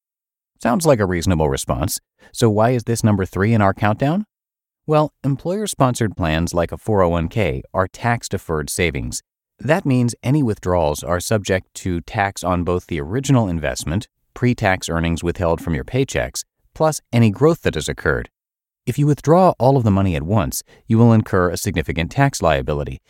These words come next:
It could easily push you into the next tax bracket. If you want to get out of the stock market, there is a way to achieve that objective without incurring a tax liability.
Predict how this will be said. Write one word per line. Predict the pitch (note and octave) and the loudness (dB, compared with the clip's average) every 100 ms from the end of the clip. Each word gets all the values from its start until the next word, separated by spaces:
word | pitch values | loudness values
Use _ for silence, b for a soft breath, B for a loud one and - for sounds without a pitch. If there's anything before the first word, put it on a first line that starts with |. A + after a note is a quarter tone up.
| b - | b -10
It | B2+ | -8
could | A#2 | -6
easily | B2+ F#3+ G#2+ E2 | -6 -2 -2 -2
push | G#2 F#2 | -2 -2
you | F#2 | 0
into | E2+ E2 | 0 -2
the | D#2 | -2
next | D2+ - | -4 -4
tax | - - - | -2 -2 0
bracket. | D2+ B1+ B1 - _ _ _ _ - | -4 -4 -8 -16 _ _ _ _ -4
If | B2+ C3+ | -2 0
you | B2 | 2
want | F#3 - | 0 -2
to | |
get | D3 G2+ | -2 0
out | G2 G#2+ | 0 0
of | D#2+ | -4
the | |
stock | - F#2 F2 E2+ | -4 0 0 0
market, | C#2 D2 C#2 G2 | -4 -4 -6 -4
there | C3+ | -2
is | G#3+ | -2
a | F#3+ | 0
way | A#2+ A2 | 0 0
to | G#2+ | -2
achieve | F2+ - - B2 G#2 | -4 -4 -2 0 0
that | F#2 | -2
objective | D#2 C#2 G2 - D2 D2 | -4 -2 -2 0 -4 -2
without | E2 G2 A2 | 0 2 2
incurring | G2 F#2 E2+ D2 E2 | 0 -4 -2 -2 -2
a | F#2 | -2
tax | B2 A#2+ - | -2 -2 0
liability. | D#2+ C#2 D2 C#2+ B1 | -2 0 -2 -6 -8